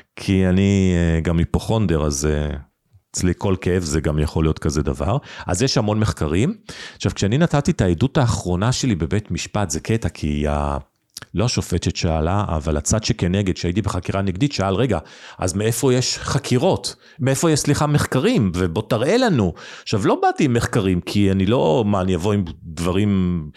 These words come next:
עם כמות היסטרית? על מה אתה מסתמך כביכול? אז אמרתי, "תראו", אמרתי לה, "תראי, זה קטע, כי מהיום שהוצאתי את הספר שלי, הוא היום מש-,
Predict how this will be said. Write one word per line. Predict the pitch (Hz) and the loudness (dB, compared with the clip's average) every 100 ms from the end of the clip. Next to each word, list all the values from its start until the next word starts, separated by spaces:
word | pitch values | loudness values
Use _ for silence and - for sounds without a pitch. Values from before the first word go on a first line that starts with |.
| - - | -14 -4
עם | 98 | -2
כמות | - 98 101 | 0 0 0
היסטרית? | 92 - 131 190 - | 0 -2 0 0 0
על | 95 | -2
מה | 107 180 | -2 -2
אתה | 185 | -2
מסתמך | 139 120 - 104 120 - | -2 -2 -4 -2 -2 -2
כביכול? | - 80 78 85 | -2 -2 -2 0
אז | 80 85 | 0 2
אמרתי, | 120 214 - | 0 0 0
"תראו", | - 117 175 160 - - - - | 0 2 2 0 -8 -16 -10 -4
אמרתי | 139 | 0
לה, | 156 | 2
"תראי, | 127 139 123 - - - - | 2 4 2 0 -12 -16 -2
זה | 95 | 0
קטע, | 143 - | 2 0
כי | - 110 | 0 0
מהיום | 101 95 110 160 147 160 165 - _ _ | 2 2 2 2 2 0 -4 -8 _ _
שהוצאתי | - 101 131 156 | -2 2 2 2
את | - | 0
הספר | - - 165 254 233 | 0 0 2 2 2
שלי, | - 95 98 117 _ _ - - - - - _ _ _ | 2 2 2 0 _ _ -20 -20 -20 -20 -20 _ _ _
הוא | - - 107 196 220 233 - - - | -4 2 4 4 4 2 -2 -8 0
היום | 110 131 170 165 151 131 - | 4 4 4 4 0 -2 0
מש-, | 104 104 104 107 101 - | 2 2 2 0 0 0